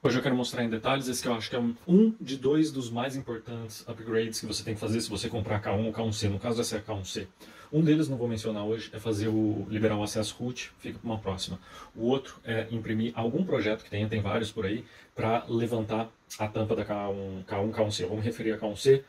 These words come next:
mas a K um é a mesma coisa. K um Max é outra história, porque o tamanho é diferente. É, tem vários projetos por aí, como eu falei. Eu encontrei o projeto feito, esse aqui. É,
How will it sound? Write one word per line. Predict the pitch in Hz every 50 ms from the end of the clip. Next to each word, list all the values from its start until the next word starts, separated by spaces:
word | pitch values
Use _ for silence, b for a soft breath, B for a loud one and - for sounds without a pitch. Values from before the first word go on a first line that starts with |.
| B B
mas | 113 110
a | 113 -
K | 127 117
um | 110 110
é | 107
a |
mesma | 110 110 104 117 117
coisa. | - 95 92 -
K | - - 120
um | 117 117
Max | 117 113 113 117 117 - - -
é | 117
outra | 113 113 123 123 - 123
história, | - - - 113 98 95
porque | - - -
o | 104
tamanho | - 110 101 104 107
é |
diferente. | 104 - 117 101 92 92 - - - B B B B B B B B -
É, | 120 110 110 107 104 101 98 -
tem | 135 131
vários | 151 151 -
projetos | - 127 120 117 120 113 -
por | - 113 107
aí, | 104
como | 98 110 104
eu | 98
falei. | - 95 90 95 101 - - _ - - - - - - - - - - - - - -
Eu | 120 117
encontrei | 123 120 139 123 110 117 120
o | 120
projeto | - 113 107 107 107 104 -
feito, | - 117 110 104 - - - - - - - -
esse | 123 127 - 127
aqui. | 113 - - 120 120 - B B B B B B B B B B
É, | 131 123 117 113 113 110 113 110